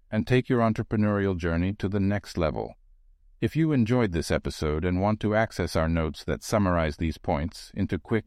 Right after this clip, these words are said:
and easy-to-digest tips, be sure to check out our website at book club dot bio. Your support helps us reach more people and spread the word about the power of these game-changing principles.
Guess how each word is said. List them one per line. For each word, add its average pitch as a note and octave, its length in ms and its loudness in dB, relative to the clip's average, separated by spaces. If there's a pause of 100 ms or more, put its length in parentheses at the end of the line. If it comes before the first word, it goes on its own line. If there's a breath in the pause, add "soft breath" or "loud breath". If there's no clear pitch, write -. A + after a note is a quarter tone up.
and F2 180 0
easy-to-digest G2 960 0
tips, - 400 -2 (420)
be C3 120 2
sure B2+ 380 2
to F#2+ 120 -4
check - 240 -2
out A2+ 160 2
our A#2+ 140 4
website D#2+ 580 -2
at E2+ 220 -2
book B2 180 -2
club D2 300 -2 (160)
dot D#2+ 280 0
bio. C2+ 420 -2 (680)
Your G#2+ 140 2
support A2 460 0
helps G2 260 0
us F#2+ 140 -2
reach F#2 200 0
more F#2 200 0
people - 520 -2
and G2+ 140 -2
spread C3+ 260 2
the C3+ 100 0
word B2 260 2
about F2+ 220 0
the - 60 -6
power G2 480 0
of D2+ 120 -4
these E2 180 0
game-changing E2+ 840 0
principles. - 680 -4